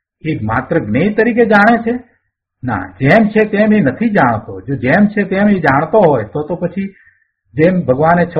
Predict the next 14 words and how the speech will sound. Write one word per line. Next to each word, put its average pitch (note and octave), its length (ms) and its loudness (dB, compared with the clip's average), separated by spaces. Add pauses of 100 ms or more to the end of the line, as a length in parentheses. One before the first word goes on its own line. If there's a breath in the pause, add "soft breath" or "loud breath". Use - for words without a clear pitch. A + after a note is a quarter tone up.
દ્રવ્ય E3+ 240 -2
જોયા E3 340 2
છે E3+ 80 -4
એમ D3+ 400 -2
આ C#3+ 240 -2
બધા D3+ 280 0
પૂતગળને D#3+ 560 -4
પૂતગળ D3 360 -4
તરીકે E3+ 380 -4
જાણે, C3+ 320 2
જીવને D3 320 -2
જીવ E3+ 260 0 (100)
તરીકે C3 300 -2
જાણે. F#2+ 320 -10